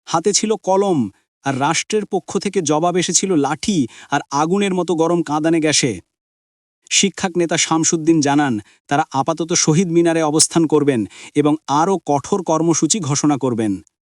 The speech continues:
"আমরা পিছিয়ে যাব না," তিনি বলেন, "যতক্ষণ না সরকার আমাদের ন্যায্য দাবি মেনে নেয়।"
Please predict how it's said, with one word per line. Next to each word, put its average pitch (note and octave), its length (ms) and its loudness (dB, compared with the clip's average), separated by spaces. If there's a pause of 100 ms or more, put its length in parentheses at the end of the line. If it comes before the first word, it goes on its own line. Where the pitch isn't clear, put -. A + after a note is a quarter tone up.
(120)
"আমরা C#3+ 320 0
পিছিয়ে D#3 500 2
যাব C3+ 260 2
না," A#2 280 0 (140)
তিনি A2 160 0
বলেন, F#2+ 380 -6 (420)
"যতক্ষণ D#3+ 460 0
না F3+ 120 2
সরকার D#3+ 400 -2 (100)
আমাদের C#3 400 0
ন্যায্য B2+ 420 0
দাবি C3+ 240 -2
মেনে C3+ 340 2
নেয়।" F#2+ 300 -6